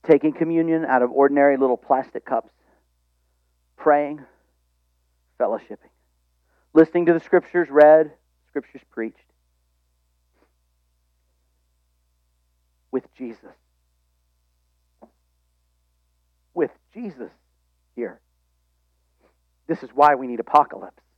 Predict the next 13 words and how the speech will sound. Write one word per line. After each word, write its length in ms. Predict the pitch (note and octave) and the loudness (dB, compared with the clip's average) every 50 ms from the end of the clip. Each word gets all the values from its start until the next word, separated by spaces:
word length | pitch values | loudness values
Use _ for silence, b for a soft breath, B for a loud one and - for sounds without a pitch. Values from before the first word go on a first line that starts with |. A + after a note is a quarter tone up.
| _ _ _ _ _ _ _ _ _ _ _ _ _ _ _ _ _ _ - | _ _ _ _ _ _ _ _ _ _ _ _ _ _ _ _ _ _ 0
lest 300 | C3+ C#3 C#3 C3+ - - | 2 2 2 2 0 -6
we 120 | C#3 B2 A#2 | -12 -12 -10
see 180 | - - D3+ | -8 -6 -6
with 160 | B2+ B2+ - | -6 -2 0
our 160 | C3+ A2+ A2+ B2 | 2 2 4 4
eyes 360 | D3+ F3+ D#3+ A2 F2 - - _ _ _ _ _ _ _ _ _ _ _ _ _ - | 4 4 2 0 -6 -12 -18 _ _ _ _ _ _ _ _ _ _ _ _ _ -16
and 140 | A2 G2+ - | -16 -10 -6
judge 180 | A#2+ A2 G2+ _ - | -6 -6 -6 _ -14
the 60 | G2 | -20
church 260 | - - A#2+ G#2+ - _ | -16 -12 -12 -12 -12 _
with 120 | - A#2 - | -16 -14 -12
our 140 | G2+ F#2+ F#2+ | -12 -12 -12
eyes 300 | F2+ E2+ E2 - - | -14 -16 -18 -20 -20